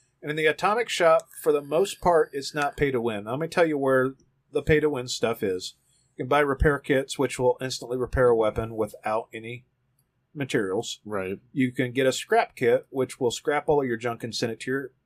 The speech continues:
Speaker 1: inbox, or you can get Fallout First, which gives you an unlimited stash, um, and your own world to play in with friends that you invite, and a little camp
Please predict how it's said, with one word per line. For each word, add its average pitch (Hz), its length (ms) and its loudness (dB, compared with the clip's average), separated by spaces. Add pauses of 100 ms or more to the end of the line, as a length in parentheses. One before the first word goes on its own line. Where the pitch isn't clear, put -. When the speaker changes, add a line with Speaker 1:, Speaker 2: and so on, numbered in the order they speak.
(120)
Speaker 1:
inbox, 107 500 -2
or 135 40 2
you 131 80 0
can 151 100 -8
get 151 160 0
Fallout 151 380 2
First, 135 340 0
which 123 180 0
gives 113 240 -2
you 120 120 0
an 117 120 -2
unlimited 120 460 -4
stash, - 640 -6 (960)
um, 120 440 0
and 120 160 -4
your 123 140 2
own 131 100 0
world 127 220 4
to 117 60 -6
play 123 240 2
in 117 80 -8
with 113 240 -6 (260)
friends 131 280 -4
that 147 100 -10
you 131 160 -2
invite, 95 400 -6 (680)
and 139 200 -2
a - 20 4
little 135 220 0
camp 123 420 -2